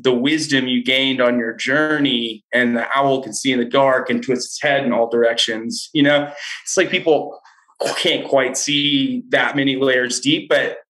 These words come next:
I experienced it. A bunch of other people experienced it. Like, owls just started popping up. Uh, when you deal with randomness, owls pop up. Uh, when you deal with a phenomenon, owls pop up.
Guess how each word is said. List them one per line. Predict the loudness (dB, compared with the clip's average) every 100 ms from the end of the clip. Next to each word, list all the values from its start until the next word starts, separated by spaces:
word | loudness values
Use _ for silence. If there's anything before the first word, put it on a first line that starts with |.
| _ -4
I | 0 2
experienced | 0 -2 0 2 2 0 -2
it. | 0 0
A |
bunch | 0 0 2
of | 2
other | 2
people | 0 0 2 0
experienced | 0 -2 0 0 0 -4 -4
it. | -4 -2
Like, | -2 -2 -4 -12 -20 -20 -20 _ _ _ -6
owls | 0 2 2 0 -2
just | -2
started | 0 2 2 -2 0
popping | 2 2 2 2
up. | 2 0 -2
Uh, | -4 0
when | 0 2
you | 0
deal | 0 2
with | 2 2
randomness, | 0 2 2 2 0 -2 -6 _ 0
owls | 2 2 0
pop | 2 2 2
up. | -2 -4 -4 0
Uh, | 2 0
when | -2 -2
you | 0
deal | 0
with | 0
a |
phenomenon, | 2 2 2 2 2 0 -2 -12 _ 0
owls | 2 2 0 2
pop | 2 2 2
up. | 0